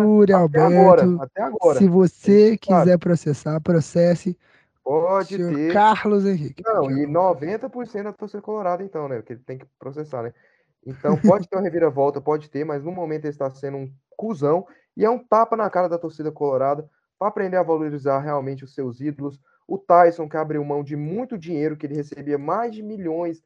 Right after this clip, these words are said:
Speaker 2: lá na, na, lá na Ucrânia pra vir pra cá jogar. É... o, o Damião, que fez gol em final de Libertadores, é ídolo nosso, tem mais de cem gols no Inter. O Sobis,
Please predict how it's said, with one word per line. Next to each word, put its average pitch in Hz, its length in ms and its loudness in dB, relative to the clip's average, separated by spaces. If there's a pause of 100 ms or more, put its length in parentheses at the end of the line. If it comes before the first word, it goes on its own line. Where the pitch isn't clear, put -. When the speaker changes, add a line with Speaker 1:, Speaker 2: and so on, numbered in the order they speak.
(400)
Speaker 2:
lá 143 180 -2
na, 143 300 0
na, 131 160 -4
lá 135 160 -2
na 139 80 -4
Ucrânia 131 400 -6
pra 131 200 -4
vir 131 180 -12
pra 117 180 -6
cá 123 240 -2
jogar. 120 540 -4 (360)
É... 123 840 0 (320)
o, 160 240 -4
o - 20 -2
Damião, 160 680 -2 (160)
que - 100 -20
fez 143 240 -6
gol 151 160 -4
em 143 60 -8
final 143 200 -4
de 131 100 -10
Libertadores, 127 680 -4
é 139 160 -2
ídolo 131 240 -6
nosso, 127 240 -6
tem 131 100 -12
mais 135 200 -6
de 135 60 -20
cem 123 100 -12
gols 117 260 -10
no 117 100 -12
Inter. 135 320 -10 (240)
O 202 120 -6
Sobis, 156 680 2